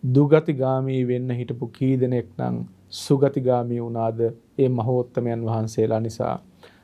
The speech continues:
අද දක්වාත් නිරේගාමී වෙලා අනන්ත දුක් විඳ විඳ නිරේ පැසෙන්න තිබිච්ච ජීවිත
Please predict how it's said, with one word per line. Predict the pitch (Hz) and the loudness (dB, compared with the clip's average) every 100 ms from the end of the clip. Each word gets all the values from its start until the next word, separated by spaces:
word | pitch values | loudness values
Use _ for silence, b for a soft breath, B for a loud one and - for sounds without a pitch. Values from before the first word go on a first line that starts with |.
| b - | b 6
අද | 139 156 | 6 6
දක්වාත් | 147 139 - 143 131 127 131 | 4 0 -2 0 2 0 -2
නිරේගාමී | 127 131 147 143 131 127 127 127 120 | -2 4 6 4 2 0 0 -4 -2
වෙලා | 123 123 117 - b b _ 131 | 0 0 -2 -6 b b _ 2
අනන්ත | 139 160 175 185 185 160 | 4 4 4 4 4 2
දුක් | 135 143 - | 2 -2 -2
විඳ | 143 139 | 0 4
විඳ | 131 135 120 113 | 4 4 0 -2
නිරේ | 123 131 156 151 147 | 0 2 4 4 2
පැසෙන්න | 147 139 - 175 180 156 | 0 -2 2 4 6 4
තිබිච්ච | 165 151 160 143 | 2 0 0 0
ජීවිත | 127 160 170 165 | 4 6 6 4